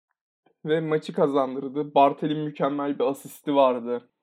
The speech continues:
Ee, Ulanovas ve Ahmet beklentilerin altında kaldı benim açımdan.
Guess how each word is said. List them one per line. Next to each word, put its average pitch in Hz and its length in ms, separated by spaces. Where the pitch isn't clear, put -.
Ee, 143 140
Ulanovas 190 800
ve 185 400
Ahmet 170 680
beklentilerin 156 640
altında 160 460
kaldı 156 500
benim 143 200
açımdan. 139 560